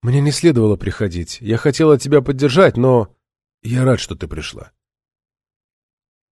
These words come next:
Мы говорим о пустяках, и Лора расслабляется на несколько минут, но когда наступает время уходить, она говорит: «Больше я к тебе не приду».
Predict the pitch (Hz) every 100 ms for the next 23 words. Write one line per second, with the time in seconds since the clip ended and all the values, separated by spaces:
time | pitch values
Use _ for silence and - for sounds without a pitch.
0 | _ _ _ _ _ _ _ - 165 175
1 | 190 185 170 165 - 165 196 196 - 143
2 | 165 160 143 - 156 175 196 131 127 127
3 | 123 - 135 - 135 135 120 135 131 151
4 | 147 151 139 - 143 147 - 151 143 143
5 | - 170 196 156 151 147 156 135 113 -
6 | _ _ _ _ _ _ _ 135 185 -
7 | 156 - 143 143 120 107 87 85